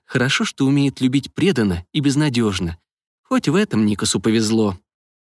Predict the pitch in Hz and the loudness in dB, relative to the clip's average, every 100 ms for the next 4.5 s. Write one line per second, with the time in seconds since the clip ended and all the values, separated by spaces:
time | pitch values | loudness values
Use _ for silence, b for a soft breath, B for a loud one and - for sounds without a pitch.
0 | _ _ _ _ - 113 - 120 110 107 | _ _ _ _ -4 -4 -2 -2 -2 -2
1 | - 160 170 110 107 175 214 147 123 120 | 0 0 0 0 0 2 0 0 0 2
2 | 165 - 117 127 175 120 101 107 - 143 | 0 -2 -2 0 2 0 0 -4 -2 0
3 | 139 - 110 113 113 110 107 - 113 - | 0 -2 0 2 2 2 0 0 -2 0
4 | 117 113 104 90 82 | 0 2 0 -4 -8